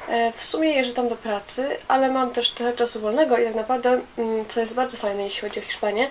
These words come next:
to to, że ja ubieram się tam jakby tak naprawdę trochę inaczej niż tutaj. E, i tam noszę takie rzeczy, których tutaj bym się nie odważyła, a tam to w ogóle jakoś przechodzi niezauważone. Mm,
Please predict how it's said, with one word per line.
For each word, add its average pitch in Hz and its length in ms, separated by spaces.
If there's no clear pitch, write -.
to 240 80
to, 262 160
że 247 120
ja 240 220
ubieram 247 420
się - 120
tam 220 140
jakby 208 240
tak 208 140
naprawdę 220 300
trochę 220 300
inaczej 226 360
niż 202 300
tutaj. 190 400
E, 208 280
i 240 60
tam 254 220
noszę 262 220
takie 240 240
rzeczy, 240 200
których 226 220
tutaj 233 200
bym 220 100
się 214 160
nie 226 140
odważyła, 202 500
a - 60
tam 247 200
to 240 120
w 226 40
ogóle 220 260
jakoś 220 260
przechodzi 208 500
niezauważone. 214 680
Mm, 214 300